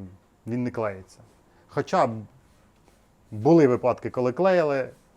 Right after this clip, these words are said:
попереджали, що воно буде, е, відставати.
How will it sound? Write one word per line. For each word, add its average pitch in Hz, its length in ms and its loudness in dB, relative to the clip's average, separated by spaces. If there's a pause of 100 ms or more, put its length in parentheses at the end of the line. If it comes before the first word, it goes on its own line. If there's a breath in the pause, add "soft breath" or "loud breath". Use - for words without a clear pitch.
(460)
попереджали, 143 640 2
що - 140 -8
воно 131 160 -4
буде, 123 420 0 (560 soft breath)
е, 113 340 -4
відставати. 135 920 -2